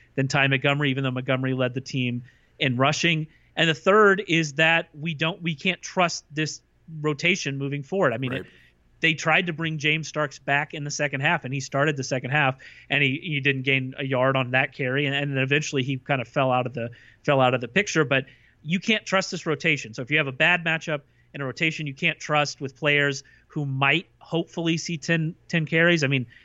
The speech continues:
Speaker 1: that's not something you're getting very excited about, I don't think, in the first round of the playoffs.
Speaker 2: Let's move over to the Seattle Seahawks with their wide receiver situation. Um, I mean, Tyler Lockett received a ton of buzz during the offseason, right? And was taken at a pretty large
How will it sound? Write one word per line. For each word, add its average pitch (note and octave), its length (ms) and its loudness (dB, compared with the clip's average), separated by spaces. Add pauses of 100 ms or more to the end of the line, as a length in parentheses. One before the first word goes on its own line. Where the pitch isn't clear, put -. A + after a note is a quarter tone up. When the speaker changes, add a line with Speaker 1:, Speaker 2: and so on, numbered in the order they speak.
(320)
Speaker 1:
that's D#3 240 0
not F#3 180 0
something D#3+ 320 -2
you're C#3 120 -2
getting C3+ 300 -2
very C3 280 0
excited A#2 460 -2
about, A#2 240 -8
I A2+ 40 -6
don't A#2+ 200 -12
think, A#2+ 180 -8
in A#2+ 60 -8
the A#2 80 -8
first A#2+ 260 -4
round A#2 160 -2
of G#2 80 -8
the - 20 -20
playoffs. A2+ 540 -6
Speaker 2:
Let's C#3+ 180 -4
move F3 160 2
over E3+ 220 0
to D3+ 300 -2
the C3 120 -4
Seattle B2 340 -4
Seahawks C3 520 -2
with G#2 220 -8
their A2+ 160 -4
wide A2 200 -2
receiver G#2 360 -8
situation. A2+ 640 -8 (360)
Um, G#2 540 -2
I B2+ 80 0
mean, A#2 280 0 (440)
Tyler G#3+ 260 8
Lockett C#3+ 340 0
received A#2 400 -6
a A2+ 120 -6
ton C#3+ 360 -6
of A#2 160 -8
buzz G2+ 680 -2
during A#2 280 -6
the G2+ 120 -6
offseason, F#2 560 -8
right? G#2 380 -6
And G2 400 -10
was G2 220 -10
taken B2 340 -6
at G#2 160 -6
a F#2+ 200 -6 (280)
pretty E3+ 200 -4
large E3 300 0